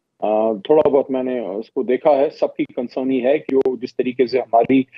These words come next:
लीडरशिप को कल उठाया गया है, और आज मैंने ये बात की भी वहाँ पार्लियामेंट हाउस में, जब आईजी साहब को बुलाया गया, उनसे मैंने पूछा भी,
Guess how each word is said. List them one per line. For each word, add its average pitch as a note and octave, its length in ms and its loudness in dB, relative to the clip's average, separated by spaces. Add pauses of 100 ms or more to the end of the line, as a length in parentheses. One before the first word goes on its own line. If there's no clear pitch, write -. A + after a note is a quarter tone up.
(220)
लीडरशिप C#3 640 4
को B2 100 2
कल B2+ 160 2
उठाया C3 480 2
गया B2+ 180 -2
है, A#2+ 260 -4 (1000)
और D3+ 260 2
आज C3+ 200 -8 (220)
मैंने C#3 260 -10
ये C3+ 180 -4
बात C#3 300 0
की B3 100 -4
भी D3 220 -2
वहाँ A#2+ 320 -2 (680)
पार्लियामेंट C3+ 360 2
हाउस C3+ 300 0
में, C#3 180 0
जब A#2 220 0
आईजी C3+ 560 2 (300)
साहब B2+ 340 0
को C3+ 140 2
बुलाया A#2 500 4
गया, A#2+ 100 -2
उनसे D#3+ 220 -12
मैंने E3+ 180 -10
पूछा F3+ 380 -6
भी, A2+ 220 -8